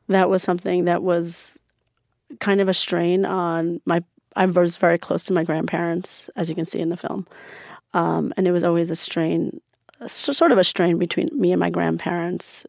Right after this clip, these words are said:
when I always questioned how they could do that. And again, it was the norm at the time. Um, but I never felt that was a good enough answer. I always, I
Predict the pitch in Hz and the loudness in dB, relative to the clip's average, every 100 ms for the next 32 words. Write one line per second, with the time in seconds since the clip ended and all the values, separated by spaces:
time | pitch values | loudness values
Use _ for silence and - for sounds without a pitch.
0 | _ 190 175 170 - 165 170 - - 165 | _ -4 -2 -2 -2 -2 -2 -4 -2 -2
1 | - 165 165 165 165 180 175 175 185 170 | -2 -4 -2 -4 -4 -6 -10 -8 -8 -6
2 | - - - - - - _ _ 175 170 | -8 -12 -20 -20 -20 -20 _ _ 0 4
3 | 185 175 175 175 175 - - - _ _ | 6 4 4 4 4 -2 -10 -18 _ _
4 | _ 254 190 175 165 170 185 196 175 185 | _ -6 0 2 4 4 2 2 0 0
5 | 196 196 247 240 _ _ - _ 208 175 | 0 0 0 -4 _ _ -20 _ -4 -2
6 | 165 147 151 170 - - 208 208 208 208 | -2 -4 -6 -8 -16 -4 2 4 4 4
7 | 220 202 190 - 185 170 175 170 165 - | 2 2 0 -2 -2 -2 -2 -4 -6 -8
8 | 160 165 - 147 160 - _ - 160 180 | -8 -8 -10 -12 -12 -18 _ -6 -4 -4
9 | 175 180 185 - - - - _ _ _ | -4 -6 -10 -14 -20 -20 -20 _ _ _
10 | _ _ _ _ 202 196 | _ _ _ _ -10 -10